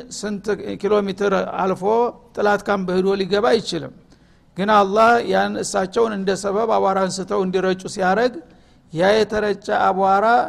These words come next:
በሺ ለሚቆጠር ሰራዊት አይንና አፍንጫ ደረሰው ሂዶ ማለት ነው። ይሄ በቀጥታ የአላህ ስራ እንጂ ሰው ሊያረገው አይችልም። እንኳን በርቀት ቀርቶ እዚህ ፊት ለፊትህስ ቢሆን ጥላት ግን አቧራ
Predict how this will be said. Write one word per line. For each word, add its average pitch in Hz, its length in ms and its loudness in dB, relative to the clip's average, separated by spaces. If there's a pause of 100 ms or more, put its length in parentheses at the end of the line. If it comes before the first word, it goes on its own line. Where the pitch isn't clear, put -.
(180)
በሺ 196 320 -2
ለሚቆጠር 202 680 -4
ሰራዊት 196 560 -2
አይንና 190 460 0
አፍንጫ 180 360 -2 (120)
ደረሰው 165 480 -4
ሂዶ 160 180 -6 (100)
ማለት 156 320 -2
ነው። - 160 -18 (540)
ይሄ 180 160 -2
በቀጥታ 202 600 -2 (140)
የአላህ 196 460 2
ስራ 175 300 -4
እንጂ 180 160 -8 (120)
ሰው 233 280 -2
ሊያረገው 196 420 0
አይችልም። 151 440 -6 (680)
እንኳን 214 380 2
በርቀት 208 500 0
ቀርቶ 196 300 -2 (160)
እዚህ 233 240 -4
ፊት 247 160 -6
ለፊትህስ 196 520 2
ቢሆን 180 340 0 (440)
ጥላት 214 320 2
ግን 240 140 -4
አቧራ 214 320 4